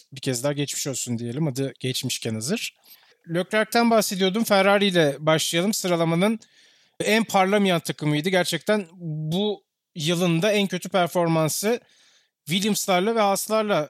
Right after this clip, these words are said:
kapışıyordu neredeyse Ferrari ki antrenmanlar özellikle çok karamsar bir tablo çizmişti. Ancak Q ikiye güçlükle de olsa çıktılar.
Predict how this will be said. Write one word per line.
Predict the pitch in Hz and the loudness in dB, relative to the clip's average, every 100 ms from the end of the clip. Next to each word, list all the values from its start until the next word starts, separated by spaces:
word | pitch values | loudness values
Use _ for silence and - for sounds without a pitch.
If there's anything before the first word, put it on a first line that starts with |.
| _ - | _ -12
kapışıyordu | 160 - - 165 156 160 | -10 -6 -6 -4 -2 0
neredeyse | 156 147 147 165 | 0 0 -4 -2
Ferrari | 165 156 160 170 233 | 0 0 0 0 -2
ki | 208 220 - _ _ _ _ - | -2 -2 -4 _ _ _ _ -4
antrenmanlar | 151 156 170 170 175 214 | -2 -2 0 0 2 0
özellikle | 196 180 156 147 - 147 135 | 0 0 0 -4 -2 -2 -2
çok | - - | -6 -4
karamsar | 180 180 175 190 180 | 0 0 0 -2 -2
bir | |
tablo | 180 185 180 | -2 -2 -2
çizmişti. | - 180 175 - - 247 262 _ _ _ _ _ - | -6 -4 -4 -4 -2 -2 -2 _ _ _ _ _ -2
Ancak | 233 208 262 - | 0 0 -2 -4
Q | 233 | -4
ikiye | 214 - 254 | -4 -4 -4
güçlükle | 214 - 233 220 185 | -4 -8 -6 -4 -2
de | |
olsa | 185 269 | -2 -4
çıktılar. | - 202 - 220 254 - | -6 -8 -4 -2 -2 -2